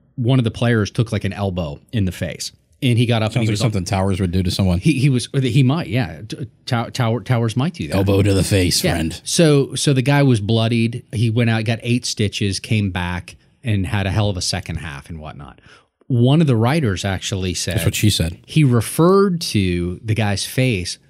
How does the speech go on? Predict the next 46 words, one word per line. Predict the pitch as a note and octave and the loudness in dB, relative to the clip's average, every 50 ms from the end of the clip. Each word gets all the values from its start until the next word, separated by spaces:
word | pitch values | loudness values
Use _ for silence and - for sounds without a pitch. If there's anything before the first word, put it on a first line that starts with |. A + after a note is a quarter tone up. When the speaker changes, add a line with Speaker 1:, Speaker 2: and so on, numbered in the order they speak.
| _ | _
Speaker 1:
looking | - A2+ A2 A2 - A#2+ G#2 G2+ G2 | -2 0 0 0 2 0 0 0 0
like | G2 F#2 F2+ E2+ - | -2 -2 -4 -4 -6
Patrick | - - G#2 G2 - - F2+ - | -6 -6 -6 -4 -6 -8 -10 -8
Bateman. | F#2 F2+ F2 - E2+ D2 - _ _ _ - | -8 -8 -8 -8 -12 -14 -14 _ _ _ -2
<laughs> | - - - - - C6 C6+ C6+ C6 B5+ C6 C6+ C6+ C6+ C6+ C6+ C6+ C6+ C6+ - - - - - - - - - _ _ _ _ _ _ _ - - - _ _ _ _ - | -2 -2 -2 -4 -6 -6 -8 -10 -12 -12 -12 -12 -12 -12 -14 -14 -16 -16 -18 -18 -18 -12 -10 -10 -10 -10 -14 -20 _ _ _ _ _ _ _ -20 -20 -20 _ _ _ _ 2
And | E3+ F3 | 4 6
it | F3+ | 6
was | D#3+ D3 C#3 | 6 4 4
tremendous. | - F3+ E3 E3 E3+ C#3+ - - - - - - _ _ _ _ _ _ _ | 4 6 6 6 6 4 2 -2 -8 -14 -14 -16 _ _ _ _ _ _ _
That | - B2+ C3+ C#3+ | 0 2 2 4
he | C#3 C#3 C3+ | 4 4 2
dropped | C3 A2+ D3+ D3+ D#3 D3+ | 4 4 4 4 4 2
that | - D#3+ A2+ A2+ | 2 0 2 2
reference | C3 D#3+ E3 - C#3 G#2+ - - | 2 2 2 2 0 0 2 0
in | G2+ | 0
there | G2 G2 | 2 2
about | F#2 G2 G2+ G2 F2+ F#2 | 2 0 0 -2 -2 -2
Bateman. | G2+ B2 C#3 E3 - G#2+ F2 E2 E2 E2 E2 - - - - - _ | 0 2 2 2 0 -2 -6 -6 -6 -8 -8 -10 -16 -20 -20 -8 _
And | - C3 B2 A2+ | 0 2 4 4
the | A2 A2 | 2 2
good | G#2 C#3+ E3+ E3 | 2 2 2 4
thing | G3 C#3 | 2 4
Speaker 2:
Was | C3+ | 4
this | E3 B2 | 4 2
Speaker 1:
about | B2 A#2+ | 4 4
Speaker 2:
Dennis | C3+ C#3 D3 D3+ - - | 6 6 8 6 6 6
Miller | A#2 A2 G#2 A#2 C#3 | 6 6 6 6 6
that | D3 D3+ | 6 6
was | D3+ D3 | 6 8
on | D3 D3 D3 | 8 8 8
the | D#3 | 8
show? | D3 D#3+ F#3 G#3+ | 8 8 6 6
Speaker 1:
No, | G#3+ | 6
no, | G3+ G3 F#3+ F#3 | 6 6 4 4
no. | F3+ G#3 G3 C3 | 4 4 4 4
It | A#2 B2+ | 4 4
was | C#3 D3 | 4 4
just, | F3 F#3+ E3+ - | 4 2 0 0
and, | - D#3+ D#3 D#3 D3 D3 | 0 2 2 2 2 2
and | - D3 D3+ | 4 4 4
I | C#3+ C#3+ | 4 4
can't | D3 - - G3+ G3 D3+ D#3+ | 2 2 2 2 2 4 4
remember | D#3+ D#3 D3+ D3+ D#3 D3+ D3 C3+ | 4 6 6 6 6 4 4 4
which, | A#2+ C3 B2+ - - - - - | 4 2 0 0 -4 -8 -10 -6
you | - D3 C#3 | -2 0 2
know, | B2 G#2+ G#2 A2 | 2 2 0 -2